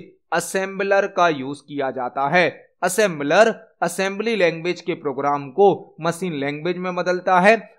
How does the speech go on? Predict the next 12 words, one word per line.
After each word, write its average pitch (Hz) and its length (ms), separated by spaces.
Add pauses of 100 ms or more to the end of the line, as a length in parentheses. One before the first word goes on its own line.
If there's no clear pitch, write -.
असेंबलर 190 640
एक 170 160
लैंग्वेज 156 540
ट्रांसलेटर 170 600
है, 175 500
एक 175 120
सिस्टम 185 440
सॉफ्टवेयर 180 520
है, 190 500
लैंग्वेज 165 480
प्रोसेसर 143 560
है, 170 440